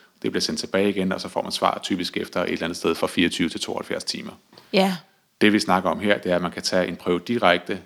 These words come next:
Speaker 1: ned i vores udstyr, lukke låget, og så inden for ti til femten minutter, så har man sit resultat med samme præcision, som man kan få med, med den... Øh
Speaker 2: Det lyder mega nice, <laughs>
Speaker 1: Ja.
Speaker 2: kan jeg sige. Ja, særligt efter, øh, halvandet år her med test, eller i virkeligheden har vi jo ikke testet så længe.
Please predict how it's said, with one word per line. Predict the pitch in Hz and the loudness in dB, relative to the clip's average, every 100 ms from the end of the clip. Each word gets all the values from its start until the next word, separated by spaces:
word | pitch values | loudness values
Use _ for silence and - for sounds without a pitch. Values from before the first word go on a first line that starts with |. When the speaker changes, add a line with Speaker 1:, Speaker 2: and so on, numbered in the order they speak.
| _ - | _ -6
Speaker 1:
ned | 101 101 | 0 0
i | |
vores | 95 92 - | 0 -2 -2
udstyr, | 104 - - | -2 -2 -4
lukke | - 98 95 - - - | 0 0 -2 -10 -20 -2
låget, | 107 113 110 - | 2 2 2 -2
og | - | -2
så | 92 | 0
inden | 87 92 | 0 -2
for | 90 | -6
ti | - | -6
til | - - | -6 -4
femten | 90 104 | -4 0
minutter, | 92 101 | 0 0
så | - 80 | -2 -4
har | 82 | -6
man | 87 87 | -8 -8
sit | - - - | -6 -6 -4
resultat | - - - - - _ _ - | -6 -4 -2 -2 -6 _ _ -6
med | - | -2
samme | - 80 80 | 0 0 -2
præcision, | - 76 76 - - | -4 -6 -4 -4 -6
som | - | -10
man | - | -10
kan | 80 | -10
få | - - - | -6 -6 -6
med, | 50 85 - _ - | -8 -10 -14 _ -12
med | 90 | -8
den... | 92 - 87 | -6 -8 -8
Øh | 85 85 87 92 - - | -10 -10 -12 -14 -4 6
Speaker 2:
Det | 240 | 8
lyder | 269 269 | 10 8
mega | 262 269 240 202 | 8 4 4 2
nice, | 185 - - 269 | 0 -2 6 8
<laughs> | - | 12
Speaker 1:
Ja. | 339 | 10
Speaker 2:
kan | - 320 - | 10 8 8
jeg | 277 - | 8 6
sige. | - 302 294 - 392 403 339 320 | 4 8 8 8 6 8 6 8
Ja, | 254 226 233 | 10 10 10
særligt | 254 240 254 226 | 8 8 8 6
efter, | 233 226 220 202 | 6 6 8 8
øh, | 190 196 | 6 6
halvandet | 208 202 226 | 6 6 6
år | 202 | 4
her | 202 196 | 4 4
med | 196 | 2
test, | 196 190 208 | 2 4 4
eller | 185 180 | 0 2
i | 175 | 2
virkeligheden | 185 185 190 | 2 4 4
har | 185 | 4
vi | 185 | 4
jo | |
ikke | 190 | 2
testet | - 185 - 190 | 2 0 0 2
så | 202 | 4
længe. | 190 170 180 202 | 4 4 4 2